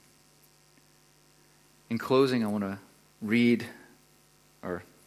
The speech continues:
starting to close, we'll read verses eighteen through twenty, just to get through all of our text.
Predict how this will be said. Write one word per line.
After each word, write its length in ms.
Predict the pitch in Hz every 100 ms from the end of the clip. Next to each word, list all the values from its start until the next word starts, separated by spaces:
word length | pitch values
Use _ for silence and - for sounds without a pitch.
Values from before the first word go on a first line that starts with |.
| _ _
starting 380 | - 101 98 101
to 100 | 101
close, 340 | 107 98 - - _ - - - _
we'll 100 | -
read 220 | 101 110 110
verses 360 | 110 104 104 -
eighteen 500 | 113 123 - 117 113
through 160 | -
twenty, 460 | - - 107 104 104 - _ _ _ _ _ _ _ _
just 220 | - 127 -
to 180 | 95 95
get 160 | - 107
through 160 | 101 95
all 140 | 95
of 80 | 90
our 80 | 90
text. 460 | - - - -